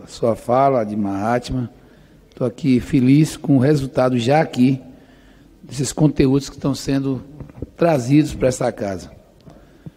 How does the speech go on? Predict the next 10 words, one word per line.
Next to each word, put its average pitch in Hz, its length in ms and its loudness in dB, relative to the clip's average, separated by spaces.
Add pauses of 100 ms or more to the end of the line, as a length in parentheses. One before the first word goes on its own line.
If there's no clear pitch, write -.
(180)
Chamar 135 540 2
agora 117 460 2
para 117 240 0
fazer 117 260 0
a 117 60 0
sua 123 180 -2
fala, 127 240 0
está 123 160 -2
aqui 113 180 -6
presente, 127 720 2